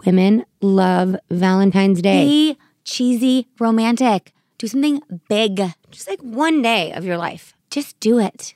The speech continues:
Speaker 1: Yes.
Speaker 2: We speak on behalf of every woman.
Speaker 1: <laughs>
Speaker 2: Okay. Well, in Valentine's Day twenty fourteen, Uber teamed up with MasterCard to offer on-demand skywriting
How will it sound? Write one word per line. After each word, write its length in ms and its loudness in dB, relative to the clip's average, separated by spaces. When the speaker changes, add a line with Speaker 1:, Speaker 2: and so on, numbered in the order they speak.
Speaker 1:
Yes. 480 -18
Speaker 2:
We 120 2
speak 420 -2
on 100 4
behalf 360 0
of 140 -6
every 400 0
woman. 460 0
Speaker 1:
<laughs> 60 -12
Speaker 2:
Okay. 260 0
Well, 360 2
in 260 0
Valentine's 580 -2
Day 160 -2
twenty 280 -6
fourteen, 480 -6
Uber 300 0
teamed 260 0
up 140 -2
with 140 -6
MasterCard 800 -6
to 140 -6
offer 440 -2
on-demand 1300 0
skywriting 1160 -2